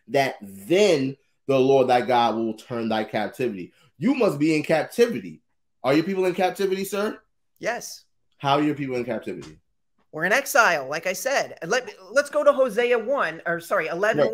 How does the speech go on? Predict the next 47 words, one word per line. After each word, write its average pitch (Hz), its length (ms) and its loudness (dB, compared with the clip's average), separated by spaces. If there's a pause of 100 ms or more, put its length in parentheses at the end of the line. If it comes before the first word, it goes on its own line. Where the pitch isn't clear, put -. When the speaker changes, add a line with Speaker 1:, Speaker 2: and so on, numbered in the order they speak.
(120)
Speaker 1:
Sir, 151 80 0
sir, 139 60 2
how, 151 200 4
Speaker 2:
Sorry, 170 120 -6 (180)
Speaker 1:
sir, 156 100 2
Speaker 2:
um, 170 160 2
Speaker 1:
sir, 139 200 -2
sir, - 60 -2
Speaker 2:
Hosea 135 300 0
Speaker 1:
do 135 60 -2
you 156 80 0
know 180 60 2
what 185 80 0
the 180 60 2
word 170 140 2
Speaker 2:
four, 165 120 2
Speaker 1:
captivity 165 360 0
Speaker 2:
let's 160 140 0
Speaker 1:
means? 165 200 -6 (220)
Speaker 2:
discuss 214 180 0
the 202 100 -6
biblical 202 500 -4 (180)
definition 196 600 -4
of 175 100 -2
what 208 140 2
Speaker 1:
Sir, 208 100 2
Speaker 2:
exile 160 220 4
Speaker 1:
sir, 160 360 2
sir, - 0 -
sir, 151 400 0
sir, 127 440 -2
sir. 131 440 -2 (360)
How 170 300 2
are 196 100 2
you 175 160 -2
in 160 100 -2
captivity? 123 460 -4
How, 117 320 -2 (180)
explain, 156 380 -4 (320)
show 208 260 0
me 226 220 -2
Ashkenazim 170 1000 -2
being 135 220 -4
in 131 200 -4
captivity. 110 520 -6
I'll 104 220 -6
wait. 90 180 -10